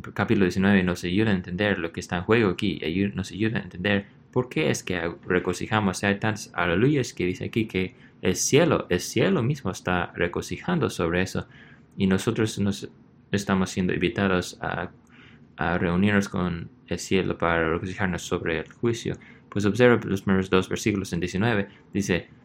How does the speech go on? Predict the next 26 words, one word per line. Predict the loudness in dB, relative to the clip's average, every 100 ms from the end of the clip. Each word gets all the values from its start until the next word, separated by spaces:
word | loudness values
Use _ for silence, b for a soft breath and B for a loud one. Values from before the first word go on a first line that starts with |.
| -20 -10 0
"Aleluya, | 4 6 6 6
la | 4 2
salvación | 0 0 -2 0 0 0
y | 0
la | 2 2
gloria | 2 2 2 0
y | 0
el | 0
poder | 2 4 4 4
pertenecen | -2 0 0 0 0 0
a | 0
nuestro | 0 -2 -4
Dios, | 0 -2 -2
porque | -4 -2 -2
sus | -2 -4 0
juicios | -2 2 0 0
son | -2
verdaderos | 0 2 0 0 -2 -6
y | -2
justos, | 2 0 0 -4
pues | -2 -2 0 0 -4 B B -2
ha | -2 0
juzgado | 0 -2 0 0 2
a | 2
la | 2
gran, | 2 0 -2